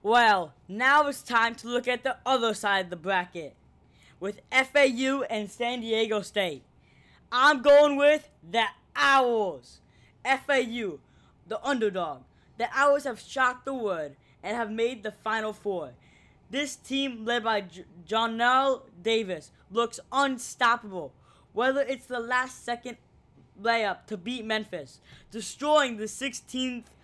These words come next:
seed Fairleigh Dickinson, dream of a Cinderella story. They have done it, upsetting one of the best E C teams in Tennessee and being another huge team in the Big Twelve,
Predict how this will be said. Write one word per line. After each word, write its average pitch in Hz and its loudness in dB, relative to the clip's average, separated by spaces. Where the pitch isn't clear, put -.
seed 254 -8
Fairleigh 247 0
Dickinson, 190 -8
dream 262 -4
of 226 -8
a 190 -10
Cinderella 208 -2
story. 156 -10
They 226 -2
have 220 -4
done 240 2
it, 262 -8
upsetting 247 -2
one 202 -4
of 226 -6
the 214 0
best 247 0
E 254 -8
C 262 -4
teams 220 -6
in 202 -6
Tennessee 214 -4
and 196 -8
being 254 -2
another 247 0
huge 226 -10
team 226 -6
in 214 -6
the 208 -4
Big 214 -2
Twelve, 196 -2